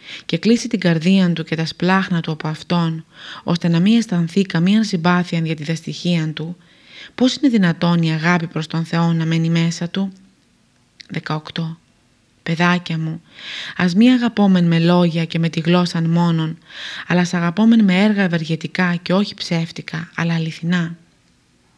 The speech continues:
Δεκαεννέα. Και με αυτό, ήτι με την ειλικρινή αγάπην και την ευεργεσίαν, γνωρίζομεν ότι καταγόμεθα από την αλήθειαν και έχομεν αναγεννηθεί από τον Θεόν. Και όταν έχομεν την αγάπην αυτήν,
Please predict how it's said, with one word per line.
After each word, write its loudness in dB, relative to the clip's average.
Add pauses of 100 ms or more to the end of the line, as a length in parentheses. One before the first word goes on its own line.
(120)
Δεκαεννέα. -4 (640)
Και 0
με 2
αυτό, -4 (520)
ήτι 0
με 2
την -2
ειλικρινή 0
αγάπην 0
και -6
την -4
ευεργεσίαν, -4 (540)
γνωρίζομεν 4
ότι 2
καταγόμεθα 0
από -4
την -4
αλήθειαν -2
και -2
έχομεν 0
αναγεννηθεί 0
από -4
τον -4
Θεόν. -2 (920)
Και 0
όταν 6
έχομεν 6
την -2
αγάπην 0
αυτήν, -2